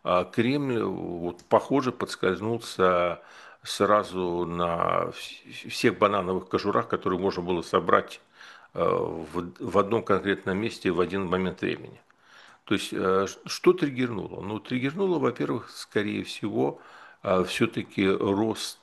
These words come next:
э, русского шовинизма на фоне войны, на фоне, э, как бы, необходимости населению постоянно скармливать, а,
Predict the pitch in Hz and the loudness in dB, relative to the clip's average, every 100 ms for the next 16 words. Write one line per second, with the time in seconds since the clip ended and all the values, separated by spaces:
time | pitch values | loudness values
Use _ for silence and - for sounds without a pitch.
0 | - 87 87 82 98 82 85 82 80 95 | 0 2 4 2 0 0 2 2 2 2
1 | 101 - - 87 - 92 90 82 87 131 | 0 -2 0 0 0 0 0 -2 -2 -4
2 | 160 - - - - 98 101 - 101 87 | -4 -10 -18 -18 -4 0 0 2 2 2
3 | 82 87 85 87 113 139 113 92 - 95 | 2 2 2 0 0 0 0 -2 0 -2
4 | 87 80 85 85 85 87 - - - - | 0 -2 0 2 2 0 -4 -10 -20 -20
5 | - - 92 92 101 95 107 101 107 90 | -20 -6 -4 0 0 0 -2 -2 -4 -4
6 | - - - 87 85 87 85 87 90 92 | -6 -14 -6 -2 0 2 0 -2 -2 0
7 | 98 98 - 110 104 82 85 - - 98 | 0 0 0 0 0 0 -4 -6 0 2
8 | 90 - - 101 87 82 87 85 - - | 2 -4 2 4 4 0 -2 -4 -8 -20
9 | - - - - 92 87 87 | -20 -20 -18 -4 4 4 4